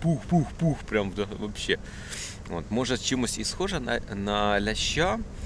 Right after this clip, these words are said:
але лящ, ну, він конкретно бахкає. А цей, ну, по чуть-чуть, ну, часто. От, і це точно карась, бачите. Майже восьма година, і я б не сказав би, що кльов прям там начався і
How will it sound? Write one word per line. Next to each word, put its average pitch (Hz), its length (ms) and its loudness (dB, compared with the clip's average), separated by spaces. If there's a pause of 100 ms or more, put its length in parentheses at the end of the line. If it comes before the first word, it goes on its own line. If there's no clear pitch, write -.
(240)
але 123 200 4
лящ, 143 380 4
ну, 110 140 0
він 92 220 0
конкретно 101 540 2
бахкає. 80 520 2 (1120)
А 110 60 -2
цей, 147 240 0
ну, 123 160 0 (160)
по 113 100 -2
чуть-чуть, 208 560 0
ну, 117 140 0
часто. - 520 4 (580)
От, 78 260 -4
і 90 40 -4
це 135 140 -2
точно 92 400 -2
карась, - 320 -2
бачите. - 260 -4 (100)
Майже 113 420 -4 (200)
восьма 127 340 -6
година, 107 600 -4 (720)
і 139 320 2
я 127 120 4
б 107 80 -8
не 123 80 -4
сказав 147 340 0
би, 92 80 -4
що - 160 -6
кльов 117 280 -2
прям 90 200 -4
там 87 280 -4
начався 95 560 -2
і 85 80 -8